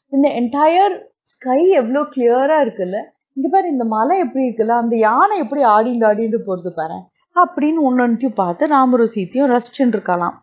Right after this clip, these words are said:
அந்த மந்தாகினி ரிவரை பார்த்துட்டு சொல்றாரா, "அங்க பார்,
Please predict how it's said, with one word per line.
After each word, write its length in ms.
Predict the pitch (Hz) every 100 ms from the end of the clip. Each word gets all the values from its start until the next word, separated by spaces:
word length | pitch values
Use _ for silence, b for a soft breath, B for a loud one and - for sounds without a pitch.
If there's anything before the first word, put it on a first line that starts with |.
| _ _ _
அந்த 140 | 349 370
மந்தாகினி 640 | 285 262 339 349 339 254
ரிவரை 340 | 202 190 247 269
பார்த்துட்டு 500 | 190 185 220 - 254
சொல்றாரா, 420 | - 180 202 190 226
"அங்க 200 | 190 175
பார், 300 | 214 254